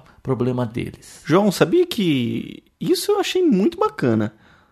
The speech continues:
Speaker 2: Vai ser vendido numa loja web aí, eu não lembro exatamente qual que é, eu posso pôr um link lá depois.
Speaker 1: Não lembro porque você tá sem seu iPod.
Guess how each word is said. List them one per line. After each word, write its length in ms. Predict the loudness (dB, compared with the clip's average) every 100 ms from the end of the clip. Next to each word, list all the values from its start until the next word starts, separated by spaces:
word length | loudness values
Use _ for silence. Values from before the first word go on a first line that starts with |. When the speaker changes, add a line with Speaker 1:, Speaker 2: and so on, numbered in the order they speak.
| _ _ _ -2
Speaker 2:
Vai 120 | 0
ser 140 | 2
vendido 360 | 2 2 2 2
numa 340 | 2 4 2
loja 560 | 2 2 2 0 -4 -4 -12 _ _ _ -2
web 380 | 2 2 2
aí, 180 | 2 2
eu 100 | 2
não 140 | 2 0
lembro 240 | 0 0
exatamente 460 | -2 -2 -4 -4 -6
qual 140 | -8
que 120 | -2
é, 40 | -2
eu 40 |
posso 220 | -2 -4
pôr 140 | -4 -2
um 100 | 2
link 220 | 0 0
lá 80 | -2
depois. 300 | 2 2 4
Speaker 1:
Não 80 | 2
lembro 180 | 2
porque 140 | 0 -2
você 60 |
tá 100 | -2
sem 260 | -2 0 -2
seu 380 | 0 -2 -2 -2
iPod. 560 | -4 -4 -4 -2 -2